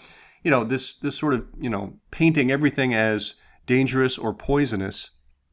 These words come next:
just based on these studies published by these non-governmental, uh, organizations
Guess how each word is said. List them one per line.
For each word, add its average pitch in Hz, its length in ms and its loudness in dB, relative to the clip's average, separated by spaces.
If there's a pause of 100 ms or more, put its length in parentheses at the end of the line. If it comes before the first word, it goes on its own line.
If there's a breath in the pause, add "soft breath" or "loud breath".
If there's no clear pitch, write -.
(460)
just 117 280 -4
based 113 300 0
on 107 300 2
these 95 180 -4
studies 107 320 0
published 101 440 0
by 98 460 2
these 98 180 -10
non-governmental, 98 1040 -4
uh, 92 300 -14
organizations 113 760 -2